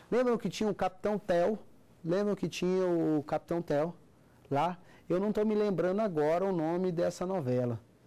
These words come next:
né? Mas vamos lá, vamos lá. Você vai falar, "Professor, é noveleiro." Não, não tenho muito tempo não, mas você lembra. Você lembra disso. Olha o que que aconteceu na cena, primeira cena dessa novela, na cena inicial.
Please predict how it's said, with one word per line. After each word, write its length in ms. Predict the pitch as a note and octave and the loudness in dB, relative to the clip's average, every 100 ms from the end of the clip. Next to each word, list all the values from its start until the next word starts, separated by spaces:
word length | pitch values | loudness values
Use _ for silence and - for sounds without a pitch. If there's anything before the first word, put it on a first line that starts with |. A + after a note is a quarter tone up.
| - - - - | -20 -20 -20 -4
né? 200 | D3 F#3 - - - | -2 -2 -6 -20 -6
Mas 300 | E3+ G#3 G3+ | -2 0 0
vamos 260 | G#3 A#3+ A3+ | 0 0 0
lá, 260 | C3 A#2 - | -2 -6 -6
vamos 180 | F3 G#3+ | -2 0
lá. 160 | D3 A#2+ - | -2 -6 -16
Você 140 | - | -4
vai 160 | F3 G3+ | 0 2
falar, 240 | G#3+ G3+ | 2 0
"Professor, 320 | F#3+ A3 - B3+ | 2 0 2 2
é 80 | |
noveleiro." 480 | B3 B3 A#3 A3+ E3+ | 2 2 4 4 2
Não, 180 | F#3 A#3 | 0 0
não 120 | A#3+ | 0
tenho 200 | B3 C4 | 2 2
muito 240 | B3+ C4 A#3+ | 2 0 -2
tempo 300 | A#3+ B3 B3 | -2 0 0
não, 120 | B3 | 2
mas 140 | G3 | 0
você 280 | E3+ D#3+ B3+ | 0 0 0
lembra. 360 | C#4 B3 B2 - - _ | 0 -2 -4 -8 -18 _
Você 260 | F3 E3 B3 | -4 0 0
lembra 260 | B3 A#3 | 2 2
disso. 340 | E3+ A2+ - - | 0 -4 -12 -10
Olha 240 | A3 C4 C4 | -2 2 2
o 20 | |
que 280 | - - C4 | -2 -4 0
que 80 | |
aconteceu 680 | B3 A#3+ A3+ G#3+ - G#3 A3 - - - | 0 0 0 0 0 0 0 -6 -20 -6
na 720 | E3+ G3 G3+ G3 F#3+ G#3+ B3 A#3+ - - - - | 0 2 2 2 2 0 0 -4 -14 -20 -20 -20
cena, 640 | - - - A3 B3+ C4 C4 - - - - _ - - - - | -14 -8 -2 2 2 2 -2 -12 -20 -20 -20 _ -20 -20 -20 -8
primeira 340 | - B3 C#4 C4+ | -2 2 4 2
cena 280 | - B3+ A#3+ | 0 0 2
dessa 240 | A3+ - | 0 0
novela, 360 | G#3 E3+ A2 - - | -2 -2 -6 -14 -6
na 100 | D#3 | -6
cena 260 | - B3 | 0 0
inicial. 540 | B3 A#3+ - A3 C#3 | 2 2 0 0 -2